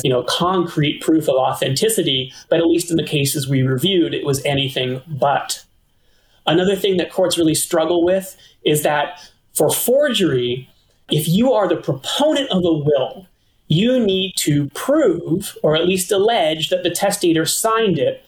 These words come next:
as part of your prima facie case of validating the will. But if you're a contestant,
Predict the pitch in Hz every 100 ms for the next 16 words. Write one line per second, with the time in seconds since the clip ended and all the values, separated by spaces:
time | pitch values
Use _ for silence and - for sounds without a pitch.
0 | - 156 - 196 196 190 165 151 - -
1 | - 190 202 190 - 175 165 156 - 254
2 | 208 143 - - - - 160 156 185 240
3 | 247 180 143 127 123 120 - - 180 _
4 | _ _ _ - 185 190 208 208 190 180
5 | 170 170 311 320 - 139 95 92